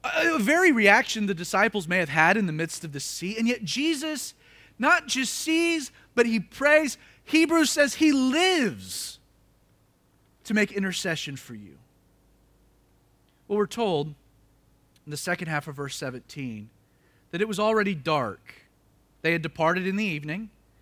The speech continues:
Now it's the middle of the night. And Jesus, John says, had not come to them. Now, <laughs> it's obvious foreshadowing, right?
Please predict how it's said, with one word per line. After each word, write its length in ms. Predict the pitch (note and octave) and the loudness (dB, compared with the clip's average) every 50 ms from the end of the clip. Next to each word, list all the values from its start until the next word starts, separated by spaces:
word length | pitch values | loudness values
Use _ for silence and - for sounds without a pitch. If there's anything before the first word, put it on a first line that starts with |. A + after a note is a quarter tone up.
| _ _ _ _ | _ _ _ _
Now 180 | - D#3 F3 G3 | -2 0 0 0
it's 160 | F3+ - - | -2 -4 -8
the 100 | - F3+ | -6 -6
middle 280 | E3 E3+ E3+ E3 E3 D#3+ | -4 -4 -4 -4 -6 -6
of 140 | D3 B2+ C3 | -8 -8 -10
the 60 | C#3+ | -8
night. 520 | C#3+ C3 A#2 G#2 E2+ C#2 _ - - - _ _ _ _ _ _ _ _ _ _ _ _ _ _ _ _ _ _ _ _ - _ - | -6 -4 -6 -6 -8 -12 _ -20 -20 -20 _ _ _ _ _ _ _ _ _ _ _ _ _ _ _ _ _ _ _ _ -20 _ -10
And 160 | E3+ E3+ E3+ | -8 -6 -4
Jesus, 880 | D3 - C4 D4 C#4+ G#3 E3 D#3+ E3 G3 - - - - - - - - _ _ _ _ _ _ _ _ _ _ _ _ _ - | -2 0 0 0 0 0 0 -2 -4 -4 -4 -8 -12 -14 -16 -18 -20 -20 _ _ _ _ _ _ _ _ _ _ _ _ _ -12
John 340 | C3+ D#3 F#3 F#3 F#3+ G3 F#3+ | -4 0 2 4 4 4 2
says, 260 | - - E3+ D#3 - | -2 -4 -6 -4 -2
had 200 | G3 G3+ F#3 F3 | -2 0 0 2
not 400 | G3 G#3 A3 A#3 A3 A3 - - | 4 6 6 6 6 4 0 -10
come 320 | - - G3+ G#3 G3 F#3+ - | -8 -2 0 0 0 0 -2
to 140 | - C3+ | -4 -8
them. 220 | G#2 G2+ D#2 C2 - _ _ _ _ - | -10 -10 -14 -18 -20 _ _ _ _ -4
Now, 140 | C3+ C3 - - C3+ - _ _ _ | -4 -4 -4 -4 -16 -20 _ _ _
<laughs> 320 | _ _ _ _ _ _ - | _ _ _ _ _ _ -16
it's 100 | C#3 - | -8 -2
obvious 440 | - E3+ F3+ E3+ D3+ C#3 C#3 C3+ - | 2 2 2 2 0 -4 -6 -6 -8
foreshadowing, 720 | - - - E3 D#3 B2+ - B2+ G#2+ G2 G2+ G2 G2 G2 G2 | -10 -8 -6 -4 -4 -4 -4 -4 -6 -6 -6 -8 -10 -10 -10
right? 260 | F#2+ G2+ A2+ C#3+ | -8 -8 -8 -10